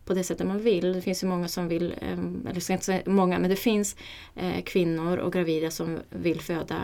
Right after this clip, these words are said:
med kejsarsnitt, alltså har en, eh, ett elektivt snitt, en elektiv kejsarfödsel.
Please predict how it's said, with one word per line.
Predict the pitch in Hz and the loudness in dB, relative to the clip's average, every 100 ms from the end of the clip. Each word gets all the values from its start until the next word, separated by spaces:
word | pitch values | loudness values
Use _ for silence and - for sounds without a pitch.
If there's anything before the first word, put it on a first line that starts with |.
| - | -4
med | 175 170 165 170 | -2 -2 -4 -4
kejsarsnitt, | 180 160 - - - 226 - - - - - | -2 -2 -2 -2 -2 -2 -6 -14 -16 -18 -10
alltså | 170 170 165 | -6 -2 -2
har | 165 160 - | -2 -4 -4
en, | 170 170 | -2 -2
eh, | 165 170 - - - 185 | -2 -4 -6 -6 -6 -6
ett | - | -2
elektivt | 196 196 180 - - - | 2 2 0 -2 -4 -4
snitt, | - - 175 - | -6 -4 -6 -6
en | - | -4
elektiv | 180 - - | -4 -6 -6
kejsarfödsel. | - - - 185 220 190 - - | -4 -6 -6 -4 -2 -2 -2 -6